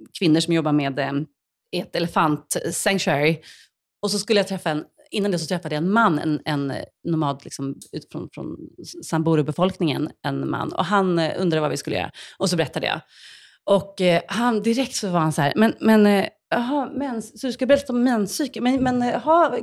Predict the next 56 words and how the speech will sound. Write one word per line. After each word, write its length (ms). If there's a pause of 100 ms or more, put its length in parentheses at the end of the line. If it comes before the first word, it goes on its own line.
kan 100
du 40
inte 120
berätta 180
för 80
mig 200
också?" 340 (720)
"Jo, 200
visst 240
kan 140
jag 20 (140)
göra 220
det." 120
Och 80
så 80
hittade 240
vi 120
en, 340
en 200
rund, 460
liksom, 300
platta 380
som 140
låg 160
på, 360
på 60
bordet 320
framför 300
oss. 180
Och 140
så 220
började 200
jag 60
förklara, 460
liksom, 220
cykeln, 480
hur 100
den 120
funkar. 720 (460)
Och 60
han 220
kunde 300
inte 140
sluta, 540
liksom, 280
fascineras. 520 (180)
Det 60
här 80
med 140
att 60
man 100
inte 180
kan 200
bli 100
gravid 400
då 260